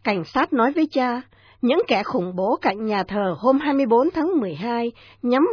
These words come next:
vào cảnh sát hơn là nhắm vào các tín hữu. Họ muốn trả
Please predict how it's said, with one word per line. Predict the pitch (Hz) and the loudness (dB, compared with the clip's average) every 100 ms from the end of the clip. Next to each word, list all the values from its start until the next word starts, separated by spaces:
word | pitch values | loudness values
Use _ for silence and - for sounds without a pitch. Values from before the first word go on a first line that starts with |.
| 285 | 2
vào | 202 180 - | 2 2 0
cảnh | 180 147 | -4 -6
sát | - - 254 415 - | -8 -4 -4 -4 -4
hơn | 285 294 269 | 2 2 2
là | 208 180 165 | 0 -2 -2
nhắm | 156 185 359 | -2 -2 -2
vào | 202 147 | -4 -6
các | 208 - | -6 -6
tín | 233 262 | 0 2
hữu. | 339 233 254 330 _ _ - - - | 2 0 -2 -8 _ _ -20 -20 -2
Họ | 226 | 0
muốn | 220 240 - | 4 4 2
trả | - | 2